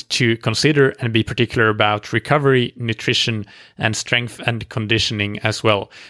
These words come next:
And this isn't just for the top age groupers. This is really for everyone.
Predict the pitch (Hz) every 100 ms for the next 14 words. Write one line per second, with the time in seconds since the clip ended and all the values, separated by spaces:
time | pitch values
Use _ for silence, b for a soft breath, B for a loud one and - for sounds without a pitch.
0 | B 131 135 175 - 143 143 127 110 113
1 | 120 110 - - 117 107 101 b b -
2 | 113 113 107 - 107 - - 104 110 110
3 | - 127 - 120 - 120 110 107 110 -
4 | 117 104 104 - - 113 107 101 113